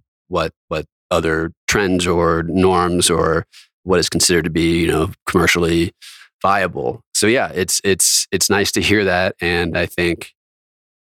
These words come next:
the nice thing about us doing this podcast is, you know, we get to focus on what we like and what inspired us,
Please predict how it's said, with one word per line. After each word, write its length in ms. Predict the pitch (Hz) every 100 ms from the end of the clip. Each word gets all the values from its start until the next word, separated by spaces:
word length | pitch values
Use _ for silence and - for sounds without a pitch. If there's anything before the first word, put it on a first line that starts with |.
| _ _ _ -
the 120 | 98
nice 220 | 98 95
thing 80 | 101
about 260 | 90 87 -
us 200 | 92 -
doing 200 | 101 90
this 140 | 95
podcast 540 | - 92 90 92 82 -
is, 180 | 92 113
you 60 |
know, 80 | 95
we 100 | 120
get 140 | 135
to 60 | 120
focus 380 | - 104 110 -
on 140 | 90
what 140 | 95 82
we 160 | 92
like 400 | 87 92 98 110
and 120 | 95
what 120 | 90 87
inspired 560 | 87 - 95 98 104
us, 280 | 107 113